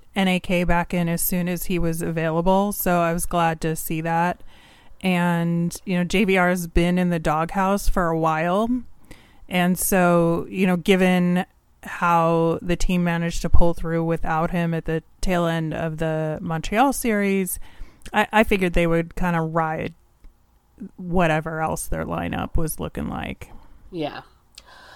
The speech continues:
Speaker 2: I think, uh, definitely those, uh, additions, uh, to the lineup made sense. I think any players that can drive offense, um,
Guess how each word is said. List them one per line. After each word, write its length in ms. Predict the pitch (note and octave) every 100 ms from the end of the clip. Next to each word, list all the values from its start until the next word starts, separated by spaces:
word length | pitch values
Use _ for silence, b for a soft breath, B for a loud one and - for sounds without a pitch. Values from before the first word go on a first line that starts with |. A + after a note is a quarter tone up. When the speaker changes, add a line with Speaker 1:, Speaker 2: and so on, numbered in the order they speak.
| B B
Speaker 2:
I 100 | A#3
think, 300 | A#3+ C4+ B3
uh, 280 | A3 G3+ F#3+
definitely 560 | F3 G#3+ G#3+ A#3+ G3 F#3+
those, 580 | E3+ F3+ E3+ E3+ - E3+
uh, 280 | F3+ E3+ -
additions, 720 | F3 F3 E3 F3 E3 D#3 -
uh, 180 | - D#3
to 140 | -
the 80 | E3+
lineup 420 | D#3+ D3+ D3+ D3
made 300 | E3 D#3+ D3+
sense. 460 | - - D3+ E3 -
I 100 | D#3
think 400 | - D#3 D3 - b b b
any 180 | G3+ A3+
players 360 | G3 G3 F#3 D#3+
that 160 | D#3
can 120 | - D3+
drive 320 | D3+ D3 D3
offense, 640 | C#3+ C#3+ - D#3+ E3 D#3+ -
um, 560 | - C#3+ C#3 C#3+ D#3+